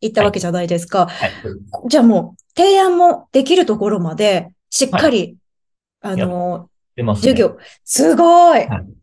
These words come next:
Speaker 2: あのー、一人は、あれですね。えっと、もうすでに会社員で、そこの会社の中で、
Speaker 1: うん。
Speaker 2: えっと、自分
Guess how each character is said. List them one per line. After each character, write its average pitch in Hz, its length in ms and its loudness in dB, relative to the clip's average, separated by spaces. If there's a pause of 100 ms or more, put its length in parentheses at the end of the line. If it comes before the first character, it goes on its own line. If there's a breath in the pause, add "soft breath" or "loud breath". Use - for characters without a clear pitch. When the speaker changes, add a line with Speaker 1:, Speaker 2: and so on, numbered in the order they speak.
(260)
Speaker 2:
あ 139 140 0
の 131 680 -2
ー、 - 40 -18 (340)
一 - 800 -6
人 107 300 -4
は、 104 420 2
あ 104 100 -6
れ 104 120 -8
で 104 80 -10
す 95 100 -10
ね。 95 220 -6 (440 soft breath)
え 110 160 0
っ 98 120 -4
と、 101 420 0
も 220 140 0
う - 20 0
す 285 120 -6
で 247 100 -2
に 95 100 -4
会 131 220 -4
社 131 100 -4
員 95 160 -4
で、 92 180 -2
そ 170 120 -4
こ 240 100 -2
の 240 100 -4
会 285 260 -4
社 320 120 -6
の 320 140 -4
中 330 320 -2
で、 135 520 -2 (100)
Speaker 1:
う 285 100 0
ん。 311 60 4
Speaker 2:
え 294 220 4
っ 185 40 -4
と、 98 380 -8
自 113 100 -6
分 120 680 -4